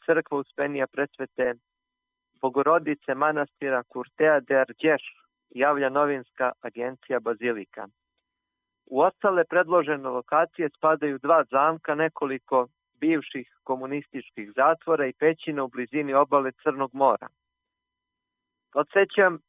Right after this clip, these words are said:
na našem portalu doneli smo kratak istorijat obe svetinje, te pozivamo, eto, i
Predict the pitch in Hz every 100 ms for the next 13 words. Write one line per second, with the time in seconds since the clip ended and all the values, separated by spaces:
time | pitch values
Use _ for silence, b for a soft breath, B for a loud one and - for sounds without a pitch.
0 | _ 143 143 156 156 151 - 139 - 151
1 | 170 170 151 165 156 143 - 139 - 160
2 | 160 147 - - - 135 170 180 131 _
3 | _ _ _ _ 147 131 113 - 135 165
4 | - 160 143 135 - 139 139 139 135 131
5 | 123 - _ _ 127 - 110 107 143